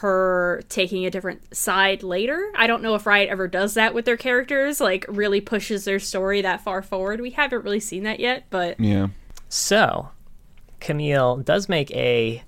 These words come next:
Speaker 3: brief appearance in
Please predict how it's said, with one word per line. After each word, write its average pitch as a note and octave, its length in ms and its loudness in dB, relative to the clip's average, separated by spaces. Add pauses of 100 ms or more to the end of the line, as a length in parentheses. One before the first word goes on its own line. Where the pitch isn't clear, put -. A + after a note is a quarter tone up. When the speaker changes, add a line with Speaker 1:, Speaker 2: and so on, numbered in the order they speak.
(640)
Speaker 3:
brief C#3 1000 -6
appearance B2+ 800 -6
in A2 680 -4